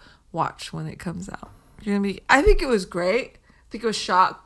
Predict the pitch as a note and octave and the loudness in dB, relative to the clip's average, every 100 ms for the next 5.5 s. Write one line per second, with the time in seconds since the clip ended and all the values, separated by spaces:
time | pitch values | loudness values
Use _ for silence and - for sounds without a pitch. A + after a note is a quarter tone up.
0 | - G#3+ G3+ E3+ E3+ G#3+ G3 E3 F3 A3+ | -4 0 2 0 0 0 2 2 2 -2
1 | G3+ F#3+ F3+ E3+ F3 F#3+ F#3+ F3 E3 E3+ | -6 -8 -2 0 -2 -6 -8 -8 -8 -12
2 | E3+ F#3 - C#3+ D#3+ - - B3+ - - | -12 -14 -10 -10 -10 -8 -8 -8 -12 -20
3 | - G4 G#4+ A#4 G#4+ - - _ - - | -16 -10 -10 -8 -8 -10 -20 _ -20 -20
4 | _ _ _ _ - A#3+ A#3+ - - - | _ _ _ _ -12 -10 -8 -8 -4 -4
5 | G3 - - - - | -6 -10 -12 -10 -12